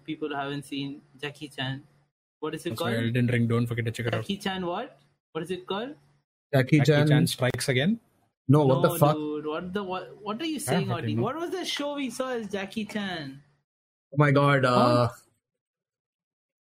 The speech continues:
Speaker 1: Ah, fuck. Adventures. <laughs> Jackie Chan Adventures.
Speaker 3: It's just called Jackie Chan Adventures?
Speaker 1: Yeah.
Speaker 3: Okay.
Speaker 1: Amazing
Speaker 3: The, the
Speaker 1: show.
Speaker 3: freaking talismans
Speaker 1: Loved
Speaker 3: and
Speaker 1: it
Speaker 3: shit.
Speaker 1: as a
Speaker 2: Remember that.
Speaker 1: kid.
Speaker 3: Yeah.
Speaker 1: Yeah. Loved
Speaker 2: Was it the
Speaker 1: everything about
Speaker 2: animated
Speaker 1: it. Pretty
Speaker 2: show?
Speaker 1: cool. Check it. Yeah.
Speaker 3: So,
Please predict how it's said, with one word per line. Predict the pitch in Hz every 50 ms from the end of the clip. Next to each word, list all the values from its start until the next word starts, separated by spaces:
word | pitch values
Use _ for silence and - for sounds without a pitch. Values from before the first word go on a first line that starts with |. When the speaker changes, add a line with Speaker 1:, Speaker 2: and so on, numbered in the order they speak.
| _ _ _ _ -
Speaker 1:
Ah, | 180 196 208 202 - - - - _
fuck. | - 214 214 208 - -
Adventures. | 226 226 214 277 285 294 302 294 - 302 262 226 208 214 -
<laughs> | -
Jackie | 240 254 240 - 277 269 269
Chan | 277 269 240 240 254
Adventures. | 240 240 208 202 214 202 208 202 202 - 202 170 151 143 139 135 - - - _ _ -
Speaker 3:
It's | 143 127
just | 135 156 151 -
called | 160 143 135
Jackie | 135 120 - -
Chan | 143 147 139
Adventures? | 123 117 135 143 143 143 196 220 - -
Speaker 1:
Yeah. | - -
Speaker 3:
Okay. | - 117 113 117 - _ _ _ _ _ _ _ _ _ _ _ _ _
Speaker 1:
Amazing | 175 185 196 196 196 151 151 - 202 170 139
Speaker 3:
The, | 139
the | 143 127
Speaker 1:
show. | - 147
Speaker 3:
freaking | 135 - 143 135 127
talismans | - 135 127 123 131 127 123 139 131 131 127
Speaker 1:
Loved | -
Speaker 3:
and | - 123
Speaker 1:
it |
Speaker 3:
shit. | - - 123
Speaker 1:
as | -
a | -
Speaker 2:
Remember | 151 139 117 -
that. | - - -
Speaker 1:
kid. | - - - - -
Speaker 3:
Yeah. | - 120 113 113
Speaker 1:
Yeah. | 113 110 107 135 - - _ - - - - _ -
Loved | 170 175 180 170 165 - _ - - _ 160
Speaker 2:
Was | 156 147 185
it | 226
the | 208 226
Speaker 1:
everything |
about | 165 156
Speaker 2:
animated | 170 208 220 214 214 202 233 208 -
Speaker 1:
it. | -
Pretty | - 226 262
Speaker 2:
show? | 294
Speaker 1:
cool. | - 156 151 143
Check | - - 156 143 -
it. | 143 127 131 - _ _ _ _ _ _ _ _ _ _ _ _ _ _ _ -
Yeah. | 190 208 190 165 160 - - -
Speaker 3:
So, | - - - 196